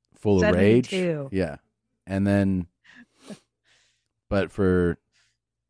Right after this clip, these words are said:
Speaker 1: for that month, nothing.
Speaker 2: And I'm so glad to hear you say that, because I was a little jealous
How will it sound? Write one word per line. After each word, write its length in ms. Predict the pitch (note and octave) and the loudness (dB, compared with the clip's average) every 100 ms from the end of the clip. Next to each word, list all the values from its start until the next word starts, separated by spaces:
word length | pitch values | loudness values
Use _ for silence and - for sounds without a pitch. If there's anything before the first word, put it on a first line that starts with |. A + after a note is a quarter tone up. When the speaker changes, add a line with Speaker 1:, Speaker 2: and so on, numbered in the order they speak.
| _ _ _ _ _ _ _ | _ _ _ _ _ _ _
Speaker 1:
for 120 | G2+ | -4
that 200 | F#2+ E2 | -2 -2
month, 280 | F2 G#2+ G2+ _ _ | -2 -2 -4 _ _
nothing. 440 | E2 D#2 D2+ C#2+ D2+ _ _ _ _ _ _ _ _ _ _ _ | -10 -8 -8 -12 -16 _ _ _ _ _ _ _ _ _ _ _
Speaker 2:
And 100 | G#3 | -6
I'm 100 | B3 | -4
so 180 | C#4 D4 | -2 -4
glad 280 | C4 G#3 G#3+ | -2 -2 -2
to 60 | F#3+ | -4
hear 120 | F#3+ | -10
you 100 | F#3 | -10
say 240 | F3+ G3+ G3+ | -10 -6 -4
that, 240 | F#3 D#3+ - | -4 -6 -14
because 560 | - - - E3+ - _ _ - | -16 -10 -8 -8 -12 _ _ -12
I 120 | F#3+ | -4
was 220 | G#3 G3+ - | -2 -2 -6
a 100 | F3 | -12
little 440 | E3 F3 F#3 F#3+ | -6 -4 -2 -4
jealous 540 | D3 E3 F#3 D#3+ - | -4 -6 -4 -6 -10